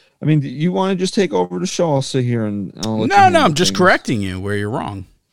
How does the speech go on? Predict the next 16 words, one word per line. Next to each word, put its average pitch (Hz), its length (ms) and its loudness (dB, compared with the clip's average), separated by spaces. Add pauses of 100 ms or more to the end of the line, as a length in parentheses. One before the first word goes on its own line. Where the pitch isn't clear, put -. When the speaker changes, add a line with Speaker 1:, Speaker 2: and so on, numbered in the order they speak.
(320)
Speaker 2:
You're 113 240 -2
wrong 110 240 0
in 120 100 -2
saying 123 240 0
they 113 100 0
just 101 220 -4
lost. 117 400 -4
That 87 280 -12
they 104 100 -6
were 101 100 -8
fucking 110 500 -6 (320)
embarrassed 110 1000 -2 (260)
is 101 200 -8
the 101 60 -8
better 95 300 -6
word. 90 320 -14